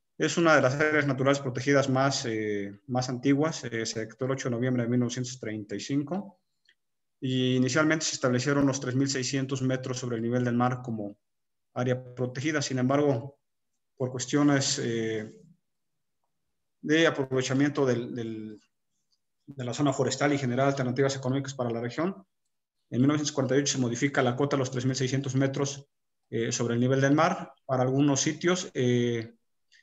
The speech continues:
no para toda el área, eh, en, en este caso, pues solamente fueron para la zona de los volcanes, el, el Iztaccíhuatl y el, el Popocatépetl, y otras elevaciones que tenemos más al norte de, de este parque, como es el Tlaloc y el Telapón.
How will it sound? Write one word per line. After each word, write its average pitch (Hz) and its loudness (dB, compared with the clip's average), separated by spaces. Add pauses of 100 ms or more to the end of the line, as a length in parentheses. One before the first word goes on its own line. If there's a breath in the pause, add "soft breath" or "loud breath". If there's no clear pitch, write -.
(240 soft breath)
no 139 0
para 135 0
toda 139 4
el 139 4
área, 165 4
eh, 117 -2 (260)
en, 117 -6
en 123 -4
este 139 -6
caso, 143 -4
pues 131 -10
solamente 135 -2
fueron 139 -2
para 123 -4
la 110 -6
zona 131 -4
de 127 -8
los 127 -4
volcanes, 143 -2
el, 113 -12
el 113 -14
Iztaccíhuatl 131 -6
y - -4
el, 101 -10
el - -16
Popocatépetl, 147 -10 (500)
y 127 -2
otras 139 -2
elevaciones 131 -2
que 139 -12
tenemos 131 -2
más 139 0
al 127 -2
norte 143 0
de, 120 -2
de 123 -4
este 135 -6
parque, 143 -4
como 127 -6
es 131 -6
el 127 -10 (400)
Tlaloc 147 -2
y 123 -8
el 113 -8
Telapón. 113 -4